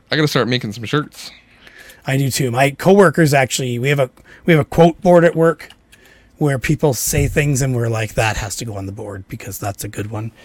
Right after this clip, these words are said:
Speaker 2: And, uh, I, my coworkers decided that we need to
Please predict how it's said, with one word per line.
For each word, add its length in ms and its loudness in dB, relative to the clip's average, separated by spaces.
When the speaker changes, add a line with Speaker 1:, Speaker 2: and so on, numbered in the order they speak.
Speaker 2:
And, 300 -2
uh, 420 0
I, 320 -8
my 200 6
coworkers 560 2
decided 380 4
that 100 0
we 120 2
need 180 -2
to 180 -2